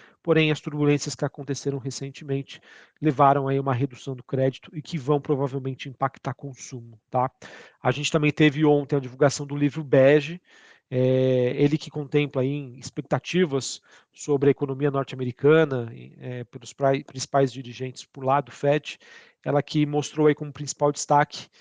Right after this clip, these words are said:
que a economia dos Estados Unidos está, entre aspas, parada. Pra esta quinta-feira, pessoal, às nove e meia da manhã, a gente vai ter a divulgação de dados sobre pedidos de seguro-desemprego nos Estados Unidos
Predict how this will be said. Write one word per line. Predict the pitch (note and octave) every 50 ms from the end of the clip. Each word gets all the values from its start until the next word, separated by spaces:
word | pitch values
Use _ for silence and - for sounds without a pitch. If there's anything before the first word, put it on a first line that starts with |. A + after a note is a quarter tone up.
| _ _
que | _ - C#3+
a |
economia | C3 - D3+ C#3+ C#3 C#3 D3 C#3+
dos | C#3+ C#3 -
Estados | - D3 C#3+ C#3+ B2+
Unidos | C3+ C#3 C#3 D3 C#3+
está, | C3+ - - D3 D3+ -
entre | - D3+ D3+ - C#3+ B2+
aspas, | B2+ B2+ C3 - - - - C#3+ - - -
parada. | - _ _ - C3+ C#3 C3+ B2+ B2 C3 B2+ C3 B2 A#2+ G#2+ - _ _ _ _ - - - - - - _ _ _
Pra | - C#3+ C#3 C3+
esta | C#3 C3+ - - C#3+
quinta-feira, | - - C#3+ C3+ - C3+ - - F3 E3 D#3 C#3
pessoal, | - C3+ - - D3 C3+ C3
às | B2+ A2+ A#2+
nove | C#3 D3+ D#3+ E3+ D3+ E3
e | E3
meia | D3+ D3+ D3+ D3+
da | C#3+ D3
manhã, | C#3 C#3 C3+ C3 C3+ C3+ C3 A#2+ _ _ _ _ _ _ _ -
a | C3+ B2+
gente | - - C3+
vai | B2+ D3 C#3
ter | - D3
a | C#3+
divulgação | C3+ B2+ B2 C3+ D3 D3 C#3+ C3 - - C3+
de | C3 B2
dados | A2+ A2+ C3 B2+ C3 C#3+ D#3 E3 F#3 -
sobre | - D3+ C#3+ C3 C3+
pedidos | - - C3 A2+ G#2+ B2 C#3 C3 C3+ A#2+
de | G#2+ B2
seguro-desemprego | - - - B2 - C3+ C3+ C#3 B2 A2+ - B2+ B2 A2 - A#2+ C3 C#3 C3 C3+ C3
nos | B2+ B2 A2+
Estados | G#2+ - - - B2 A#2+ A2 G#2
Unidos | G#2+ G#2+ G#2 G#2+ A2+ B2+ C#3+ C#3+ E3 E3 - - -